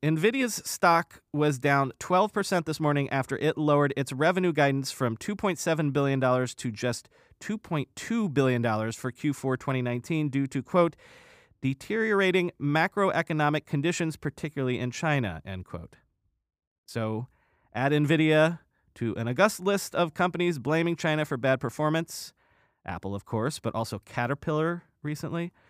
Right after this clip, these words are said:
But a drop of fifty million dollars in just one quarter's revenue guidance, that's not peanuts. And of course, there's that little matter of demand from crypto rigs falling off a cliff and perhaps self-driving vehicles not quite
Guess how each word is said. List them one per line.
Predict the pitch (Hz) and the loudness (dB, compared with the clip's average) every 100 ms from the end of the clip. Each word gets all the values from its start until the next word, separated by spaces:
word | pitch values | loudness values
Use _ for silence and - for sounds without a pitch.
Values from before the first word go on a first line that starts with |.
| _ _ _ _ _ _ _ _ _ | _ _ _ _ _ _ _ _ _
But | 160 160 | 0 2
a | 147 | 0
drop | 151 196 226 | 0 -2 0
of | 156 120 - | 0 -2 -12
fifty | - - 208 - 180 | -18 -6 -4 -2 0
million | 147 156 156 131 | 2 2 2 2
dollars | 135 147 107 101 - - | 4 4 2 -4 -10 -8
in | 117 110 | -6 -4
just | 127 131 | -4 -4
one | 123 143 | -2 -4
quarter's | 139 151 139 113 | -2 -2 0 0
revenue | 113 127 131 | 0 0 0
guidance, | 101 95 90 90 - | -2 -4 -6 -10 -6
that's | 123 160 | -4 -2
not | 127 143 151 | -2 0 -2
peanuts. | - 147 123 - - - - - _ _ _ _ _ _ - | -4 -4 -4 -6 -14 -14 -18 -20 _ _ _ _ _ _ -12
And | 92 | -12
of | 92 | -8
course, | - 110 107 - - - _ _ _ | -4 -4 -4 -8 -10 -14 _ _ _
there's | 95 98 | -10 -8
that | 95 104 | -6 -6
little | 113 107 | -4 -4
matter | 107 110 110 | -4 -4 -4
of | 98 107 95 | -6 -8 -6
demand | 104 110 117 117 | -6 -4 -6 -6
from | - 101 92 - | -8 -8 -8 -14
crypto | - 156 - 175 | -8 -6 -2 0
rigs | 165 165 170 160 151 | 2 2 2 -4 -10
falling | - 160 156 | -2 0 0
off | 156 147 | -2 -4
a | |
cliff | - 165 160 160 | -6 0 0 0
and | 123 107 | -4 -4
perhaps | 110 117 - | -2 -4 -4
self-driving | - 127 - 127 127 120 | -2 -2 0 -2 -2 -4
vehicles | 131 135 139 123 | -4 -4 -4 -4
not | 120 185 - | -2 -2 -2
quite | - 190 190 | -6 -4 -4